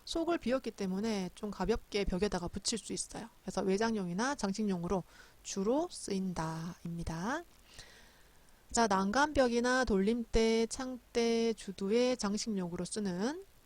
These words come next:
공동, 속이 빈, 키워드죠. 속이 빈, 대형 점토, 주로 장식용,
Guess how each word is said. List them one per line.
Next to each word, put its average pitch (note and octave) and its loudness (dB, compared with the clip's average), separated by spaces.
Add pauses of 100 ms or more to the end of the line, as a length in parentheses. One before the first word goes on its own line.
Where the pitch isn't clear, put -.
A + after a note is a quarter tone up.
(260)
공동, A3+ 0 (260)
속이 F4+ -2
빈, F#3+ -4 (1160)
키워드죠. B3+ -4 (160)
속이 C#4 -6
빈, G3 -4 (640)
대형 G3+ 2
점토, D#3+ -10 (540)
주로 A3+ 0
장식용, F3+ -6